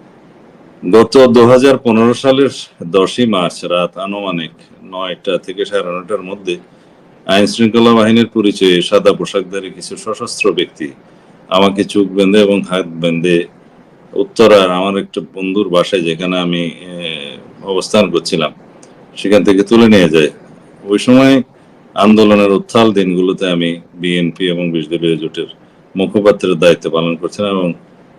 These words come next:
আন্দোলন পরিচালনা করার, আহ, করতেছিলাম। তা এখন যেই জায়গায় আমাকে নিয়ে যায় ওখান থেকে, আহ, সেটা আমাকে তুলে নেওয়ার পরে প্রায় বিশ তিরিশ মিনিটের ড্রাইভ। তো সুতরাং এটা ঢাকাতেই ছিল এবং কাছাকাছি ছিল উত্তরার,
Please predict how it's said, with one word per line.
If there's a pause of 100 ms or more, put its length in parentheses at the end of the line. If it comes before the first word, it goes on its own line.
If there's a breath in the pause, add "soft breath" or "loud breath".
(100)
আন্দোলন
পরিচালনা
করার,
আহ,
করতেছিলাম। (720 soft breath)
তা
এখন
যেই
জায়গায়
আমাকে
নিয়ে
যায়
ওখান
থেকে,
আহ,
সেটা
আমাকে
তুলে
নেওয়ার
পরে
প্রায়
বিশ
তিরিশ
মিনিটের
ড্রাইভ। (680)
তো
সুতরাং
এটা
ঢাকাতেই
ছিল
এবং
কাছাকাছি
ছিল
উত্তরার,